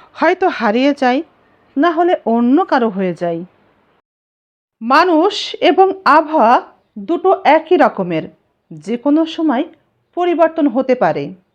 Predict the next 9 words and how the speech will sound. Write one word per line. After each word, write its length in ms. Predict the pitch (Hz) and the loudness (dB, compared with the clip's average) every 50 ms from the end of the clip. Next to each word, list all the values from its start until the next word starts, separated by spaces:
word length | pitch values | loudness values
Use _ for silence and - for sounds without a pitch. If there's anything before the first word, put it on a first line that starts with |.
| _ _ | _ _
মাঝে 460 | 226 247 262 285 294 302 240 320 349 311 | -4 0 2 4 4 2 2 2 2 2
মাঝে 460 | 359 359 339 277 320 359 359 370 370 | 4 2 2 2 2 2 4 4 6
নিজের 420 | 339 294 294 - 320 330 302 302 | 6 4 4 4 4 2 2 2
জন্যে 500 | 233 320 320 302 302 302 320 311 311 311 | 2 4 4 4 6 4 4 4 4 2
খুবই 360 | 311 - - - 269 285 294 294 - | 0 -2 -4 -2 0 0 0 0 0
কষ্ট 420 | 269 247 247 240 - - - 294 | 0 0 0 -2 -6 -8 -6 -6
হয়, 400 | 269 220 262 262 262 269 285 302 302 _ _ _ _ _ _ _ _ _ - | -6 -4 -2 -2 0 0 -2 -4 -6 _ _ _ _ _ _ _ _ _ -6
আফসোস 540 | 254 262 262 - - - - 196 - - 190 | -6 -6 -6 -10 -12 -12 -12 -12 -8 -6 -4
হয়। 280 | 151 - 135 160 185 | -4 -4 -4 -8 -12